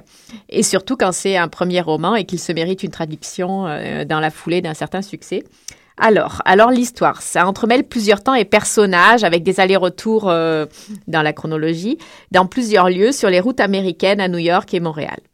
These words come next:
C'est avant tout l'histoire d'une fillette, Lilia, enlevée à Montréal à sa mère qui en avait la garde à l'âge de sept ans par son père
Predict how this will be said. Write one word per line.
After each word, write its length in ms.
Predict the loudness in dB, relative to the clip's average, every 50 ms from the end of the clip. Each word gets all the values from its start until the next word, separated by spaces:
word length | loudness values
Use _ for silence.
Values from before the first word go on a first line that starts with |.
| _ _ _ _ _ _ _ _ _ _ _ -20 -20 _ -8
C'est 140 | -2 2 2
avant 220 | 2 2 2 0
tout 120 | 0 0 -2
l'histoire 300 | -2 -2 0 0 0 0
d'une 160 | 0 -2 -4
fillette, 440 | -4 -4 -2 0 0 0 0 0 -2
Lilia, 440 | 0 0 2 2 4 6 6 6 4
enlevée 300 | 4 2 4 4 4 4
à 80 | 4
Montréal 480 | 4 2 2 2 2 4 4 6 6 6
à 80 | 4 2
sa 180 | 2 2 0
mère 280 | 0 0 -2 -4 -4 -4
qui 100 | -4 -4
en 80 | -2
avait 200 | -2 -2 -2 0
la 120 | 0 0 0
garde 320 | 0 2 2 2 2 2
à 80 | 2 2
l'âge 240 | 2 2 2 2 0
de 80 | -2
sept 320 | -2 0 0 0 0 0 0
ans 160 | -2 0 0
par 160 | 0 0 -2
son 180 | -2 -6 -10 -6
père 280 | -4 -2 -2 -2 -2